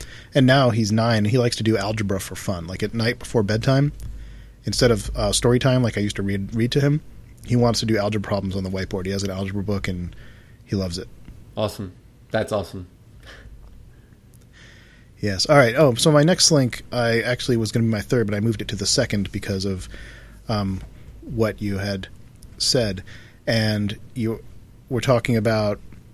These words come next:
Speaker 1: how if you learn something, it kind of has a, it opens up a pattern in your brain. So when you come across something new,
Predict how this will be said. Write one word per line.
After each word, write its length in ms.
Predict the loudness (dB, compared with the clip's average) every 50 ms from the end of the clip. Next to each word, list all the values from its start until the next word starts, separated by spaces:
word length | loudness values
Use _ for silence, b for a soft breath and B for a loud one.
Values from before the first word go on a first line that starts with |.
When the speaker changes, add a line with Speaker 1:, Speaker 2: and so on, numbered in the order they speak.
| -20 -20 -20 -20 -20 -20 -14 -6 -4 -2 0 2
Speaker 1:
how 400 | 4 6 6 6 4 2 0 0
if 200 | -2 -2 -2 0
you 100 | 0 2
learn 300 | 2 4 4 4 4 2
something, 680 | 2 2 0 0 0 0 0 0 0 0 -2 -2 -4 b b b b b b b b -2
it 260 | 0 0 0 0 -2 -8 -14 -18 -18 -18 -20 -20 -20 -20 -20 -20 -20 -20 -20 -20 -20 -20 -20 -20 -20 -20 -20 -20 -20 -20 -20 -18 -8 -2
kind 200 | 2 4 4 4
of 80 | 4
has 220 | 4 4 4 4 2
a, 260 | 2 0 0 -2 -4 -6 -4
it 120 | 0 0
opens 200 | 2 2 2 0
up 100 | 0 0
a 40 | -2
pattern 360 | 0 2 2 2 4 2 2
in 80 | 2 0
your 120 | 0 0
brain. 260 | 0 0 0 0 0 0
So 100 | 0 0
when 80 | -2
you 80 | -2 0
come 140 | 0 0 0
across 300 | 0 0 0 0 0 0
something 340 | 0 0 0 0 0 2 2
new, 360 | 2 2 2 0 0 -2